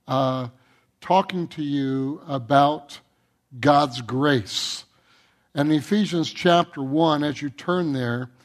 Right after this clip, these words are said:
<clears throat> if you are new, we're in a series called God is What? Speaking of the attributes of God. In the title, the word is, is an important word.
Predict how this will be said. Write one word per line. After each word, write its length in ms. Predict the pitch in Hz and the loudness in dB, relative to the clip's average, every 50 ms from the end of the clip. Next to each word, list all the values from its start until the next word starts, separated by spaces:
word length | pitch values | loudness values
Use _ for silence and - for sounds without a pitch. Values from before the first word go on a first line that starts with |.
| _ _ _ | _ _ _
<clears throat> 280 | _ _ _ _ _ - | _ _ _ _ _ 0
if 460 | - 247 190 180 - 277 180 180 - | 2 2 2 2 2 2 2 2 2
you 180 | 185 202 202 196 | 0 4 6 6
are 140 | 180 175 | 6 6
new, 420 | 170 170 175 196 208 196 185 170 165 | 4 2 0 0 2 2 2 2 2
we're 320 | 151 151 165 185 208 226 | 2 2 2 2 2 0
in 100 | 233 214 | 0 -2
a 80 | 190 151 | -2 -4
series 640 | - - - - 202 196 175 156 143 143 135 - | -4 -6 -4 -2 0 2 2 2 2 0 -2 -6
called 600 | - - - 139 131 127 131 131 123 123 120 127 127 | -10 -8 -4 -2 0 0 0 -2 -4 -6 -12 -6 0
God 400 | 139 139 147 151 156 165 160 165 | 2 4 6 6 4 4 2 -2
is 240 | 156 135 120 110 | -4 -4 -6 -8
What? 500 | 113 120 117 131 147 202 208 - - - - _ _ _ _ _ _ _ _ _ _ _ _ | -8 -4 0 2 2 2 0 -4 -14 -18 -18 _ _ _ _ _ _ _ _ _ _ _ _
Speaking 600 | - - - - - - 208 208 - 180 185 175 170 | -12 -8 -8 -6 -2 -2 -2 -2 -2 -2 -2 0 2
of 160 | 170 160 143 | 0 2 2
the 140 | 156 151 143 | 0 2 2
attributes 600 | 143 143 143 - - 131 120 127 127 120 - - | 2 0 -2 -4 -12 -10 -8 -8 -10 -10 -10 -14
of 160 | 131 104 104 | -16 -14 -10
God. 400 | 104 113 110 113 107 92 - - _ _ _ _ _ _ _ _ _ _ _ _ _ _ _ - | -6 -4 -4 -2 -4 -6 -10 -18 _ _ _ _ _ _ _ _ _ _ _ _ _ _ _ 0
In 180 | 151 160 180 | 2 2 4
the 100 | 180 175 | 4 2
title, 800 | 156 - - - 208 226 220 180 170 147 143 143 147 151 165 - - | -2 -2 2 4 4 4 6 4 2 0 0 -2 -4 -4 -6 -10 -12
the 180 | 196 156 165 170 | -4 0 2 2
word 480 | 170 165 170 170 170 175 170 156 156 175 - | 4 4 4 4 4 4 2 2 0 -6 -4
is, 920 | 320 208 226 254 233 175 131 120 120 123 135 151 160 156 156 - - - - _ _ _ _ _ _ _ _ _ _ _ _ _ - | 0 2 4 4 4 2 2 -2 -6 -6 -8 -8 -8 -10 -10 -12 -12 -14 -16 _ _ _ _ _ _ _ _ _ _ _ _ _ 2
is 200 | 180 175 160 160 | 2 2 4 4
an 120 | 180 170 | 2 4
important 520 | 180 180 143 - 175 196 190 170 175 165 165 | 2 2 2 2 2 2 2 0 -2 -2 2
word. 400 | 175 202 202 170 135 107 98 | 2 4 4 4 2 -2 -6